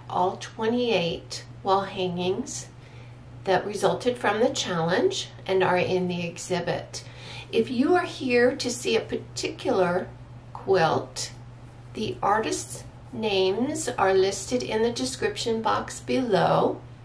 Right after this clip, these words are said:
with the timestamp for that quilt. This video is created and sponsored by the Quilters Hall of Fame.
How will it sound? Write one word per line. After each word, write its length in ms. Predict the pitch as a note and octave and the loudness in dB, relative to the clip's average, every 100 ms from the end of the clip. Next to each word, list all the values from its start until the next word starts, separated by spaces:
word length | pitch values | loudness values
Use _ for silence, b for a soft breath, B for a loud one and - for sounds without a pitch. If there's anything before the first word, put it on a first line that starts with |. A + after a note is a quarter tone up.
| - | -6
with 160 | G#3+ A3 | 0 0
the 80 | A#3+ | 0
timestamp 800 | - G#3+ F#3 F#3 - E3+ D#3 | 0 2 2 0 -2 -2 -2
for 120 | - F#3 | 0 0
that 280 | E3+ - | 2 0
quilt. 440 | - D#3+ - - - - - - - | -2 -2 -2 -6 -14 -16 -18 -18 -4
This 180 | A#3 A#3+ | 0 0
video 580 | B3 A3+ A3+ A3 G#3+ C4 | 0 0 4 6 6 4
is 220 | G3+ F#3 | 2 -4
created 680 | - G#3+ F#3+ F3+ F#3+ B3 D4+ B B B B | -6 2 4 4 2 2 0 B B B B
and 120 | F#3+ | -2
sponsored 480 | - G3+ F#3+ - C#4 | 0 4 4 2 2
by 180 | G3 F#3 | 6 6
the 100 | - | 4
Quilters 420 | - G3 - A#3+ | 0 -4 -4 -4
Hall 200 | G#3 G3+ | 0 0
of 100 | A#3+ | 0
Fame. 480 | - F3+ E3 E3+ | -2 0 0 -2